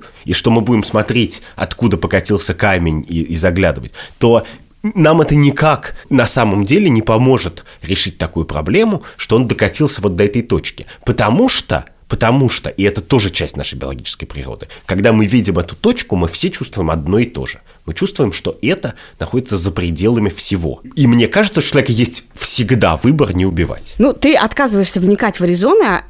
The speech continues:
Speaker 2: и тут мы заходим на тему, которую мы сегодня с тобой не, или договорились, что не будем обсуждать, и это совершенно другая тема, про то, что для меня-то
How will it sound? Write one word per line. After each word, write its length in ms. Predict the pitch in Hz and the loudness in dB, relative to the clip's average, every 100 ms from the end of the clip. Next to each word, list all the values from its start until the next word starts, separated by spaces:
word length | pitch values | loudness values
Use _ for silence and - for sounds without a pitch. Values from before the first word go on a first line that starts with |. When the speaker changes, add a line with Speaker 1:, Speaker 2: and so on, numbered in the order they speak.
| - | -4
Speaker 2:
и 100 | 214 | -2
тут 200 | - - | 0 2
мы 120 | 226 | 4
заходим 460 | 226 208 254 202 185 | 4 2 2 4 4
на 180 | 185 180 | 4 2
тему, 320 | - 269 262 | 2 4 4
которую 320 | 190 185 185 | 0 0 2
мы 80 | 180 | 2
сегодня 340 | - 196 190 | 0 0 0
с 60 | 175 | 0
тобой 260 | 180 175 | 0 2
не, 280 | 170 170 165 | 2 2 0
или 240 | 87 170 165 | 0 -2 -2
договорились, 500 | 160 160 190 302 277 | -2 2 2 2 0
что 140 | 208 | 2
не 60 | 196 | 2
будем 200 | 180 170 | 2 2
обсуждать, 480 | 160 175 170 165 - | 0 -2 0 0 0
и 340 | 151 151 151 151 | -4 -4 -4 -4
это 180 | 156 | -6
совершенно 360 | 156 165 - 156 | -8 -8 -6 -4
другая 260 | 160 160 160 | -4 -4 -4
тема, 360 | - 403 359 | -2 0 0
про 220 | - 175 | 0 -2
то, 180 | 175 254 | 0 -2
что 160 | 285 190 | -2 -2
для 160 | 180 | 2
меня-то 600 | 185 175 226 349 226 170 | 4 4 2 0 0 -2